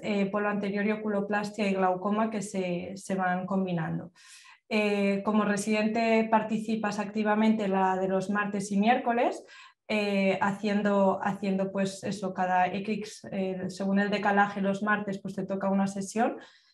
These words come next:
eh, y los miércoles también nos lo repartimos entre los resis que somos y vamos haciendo sesiones.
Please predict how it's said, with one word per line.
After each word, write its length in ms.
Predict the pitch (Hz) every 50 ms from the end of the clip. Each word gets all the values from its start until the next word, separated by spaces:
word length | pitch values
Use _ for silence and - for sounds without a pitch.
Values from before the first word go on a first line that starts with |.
| _ _ _ _
eh, 380 | 240 226 220 220 214 208 196 -
y 80 | 226 220
los 220 | 220 208 202 214
miércoles 420 | 208 202 202 196 214 214 208 208
también 280 | - 208 196 196 196 202
nos 120 | 208 202
lo 120 | 202 208 196
repartimos 560 | 196 196 - 190 185 - 196 196 196 196 -
entre 180 | 196 196 196 196
los 160 | 196 196 196
resis 300 | 202 196 202 202 202 -
que 100 | 208 196
somos 400 | - 226 233 240 254 285 285 -
y 40 | 233
vamos 340 | 202 196 190 190 190 190 190
haciendo 380 | 190 - 196 190 185 185 185
sesiones. 680 | 180 185 190 185 - - 180 170 170 196 - 254 -